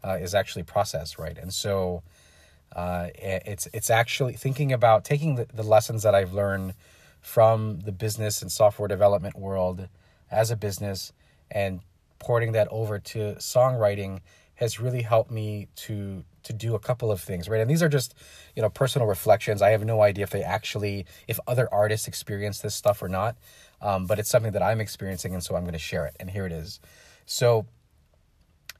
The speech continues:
similar to, uh, i-, in, in the world of software, you know, it's, it's anyone who's new to the software development world,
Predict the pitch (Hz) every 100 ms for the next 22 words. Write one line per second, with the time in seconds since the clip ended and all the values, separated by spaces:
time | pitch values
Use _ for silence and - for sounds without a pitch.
0 | _ _ - 143 151 156 143 131 - 123
1 | 120 113 110 _ 110 101 101 110 120 110
2 | 104 - 107 101 98 - 123 120 131 117
3 | 107 - 120 120 - 95 92 98 _ -
4 | - _ - 104 101 98 - - 104 -
5 | - - - - 127 156 151 139 127 110
6 | 113 127 - 110 - 104 - 104 95 101
7 | 98 92 95 95 95 90